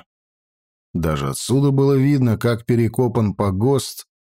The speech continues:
словно там рылась целая стая исполинских кротов. А потом некромант заметил и одиноко слоняющуюся среди набросанных земляных куч серую спотыкающуюся фигуру в каком-то тряпье.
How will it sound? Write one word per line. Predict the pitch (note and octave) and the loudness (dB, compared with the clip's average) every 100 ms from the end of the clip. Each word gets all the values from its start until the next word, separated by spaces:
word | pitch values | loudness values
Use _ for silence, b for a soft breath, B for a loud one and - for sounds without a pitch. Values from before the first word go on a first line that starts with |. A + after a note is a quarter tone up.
| _ | _
словно | - - - A2+ C#3 C3+ B2+ A#2+ | -14 -6 0 2 4 2 2 2
там | B2 A#2 | 2 2
рылась | A2+ B2+ A#2+ A2 | 2 2 2 0
целая | - A#2+ A#2+ B2 | -4 0 2 4
стая | A2 - G2 A2+ B2+ B2 A2+ | 0 -2 0 2 2 2 0
исполинских | - A2 A2 G#2+ - G2+ - | 0 0 2 2 0 -4 -2
кротов. | G#2 G#2+ - F#2+ - - - _ _ _ _ _ _ _ _ _ _ | 0 0 0 -2 -4 -10 -16 _ _ _ _ _ _ _ _ _ _
А | D2+ | -8
потом | - D#2+ B2 C#3 | -8 -4 0 2
некромант | C#3 B2 B2+ B2+ D#3+ D3 | 2 0 0 2 2 0
заметил | G#2+ B2 C3+ D#3 C#3+ C3 | 2 2 4 4 2 2
и | B2+ | 4
одиноко | A#2 B2 C#3 C#3 C3 | 4 2 2 2 -2
слоняющуюся | - B2 A#2+ C3 C3 A#2+ - B2 A2 - | 0 2 2 4 2 2 0 0 0 0
среди | A2 A#2 A#2 B2+ | 0 2 2 4
набросанных | B2 A#2 B2 C3 - A#2 A2 | 2 2 2 2 2 2 2
земляных | G#2 A#2 A#2+ B2 A#2+ A2+ | 2 2 4 4 2 0
куч | - D3 C3 - - _ _ _ _ _ _ - | 0 2 2 -4 -12 _ _ _ _ _ _ -14
серую | - - G3 F3+ E3 | -6 0 4 4 4
спотыкающуюся | C#3+ - B2+ C3+ C#3+ C#3 C3 A#2 C3 B2 C3+ A#2+ | 2 0 0 2 2 2 2 0 0 0 2 0
фигуру | C3+ C3+ C#3 B2 F#2 | 2 2 2 2 0
в | - | -2
каком-то | F2 - A2+ A2 G#2+ | -4 0 0 0 -2
тряпье. | F#2 G#2+ F#2+ G#2 G#2 F#2 C#2 | 0 -2 0 2 2 0 -4